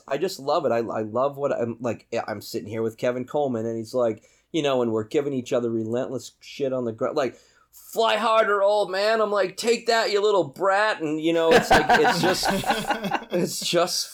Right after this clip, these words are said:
Speaker 1: fun. And, uh, like, I haven't been able to do this for a while, right? And I get in, I,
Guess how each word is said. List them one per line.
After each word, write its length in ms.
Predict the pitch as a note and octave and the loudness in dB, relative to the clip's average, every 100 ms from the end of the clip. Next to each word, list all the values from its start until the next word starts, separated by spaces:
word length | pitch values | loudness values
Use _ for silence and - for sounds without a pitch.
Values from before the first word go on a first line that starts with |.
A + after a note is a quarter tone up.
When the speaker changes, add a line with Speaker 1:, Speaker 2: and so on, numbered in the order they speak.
| - | -10
Speaker 1:
fun. 500 | A3 D#3+ F#3+ C#3+ A#2+ | -2 2 2 0 -2
And, 260 | B2+ B2+ B2+ | -4 -4 -2
uh, 360 | B2 A#2+ A#2 - - - - | -2 -2 -4 -8 -18 -20 -6
like, 260 | C#3+ C4+ _ _ _ _ _ _ _ C#3 - C3+ - | -4 -4 _ _ _ _ _ _ _ -18 -6 -4 -2
I 120 | D3+ | -2
haven't 360 | C3 C#3+ D3 C#3+ | -2 -2 -2 -4
been 140 | C3+ | -4
able 180 | C#3+ D#3 | -2 -4
to 120 | D#3+ | -4
do 240 | C3+ C3+ E3+ | -4 -4 -2
this 260 | E3+ A#2+ | -2 -2
for 220 | - A#2 | -4 -4
a 60 | G#2+ | -4
while, 300 | G#2+ G2+ G#2 | -4 -4 -2
right? 200 | A2 D3+ | 0 0
And 80 | D3 | -2
I 80 | A2+ | -4
get 220 | C3 C3+ | -4 -4
in, 120 | D3 | -4
I, 140 | B2+ | -6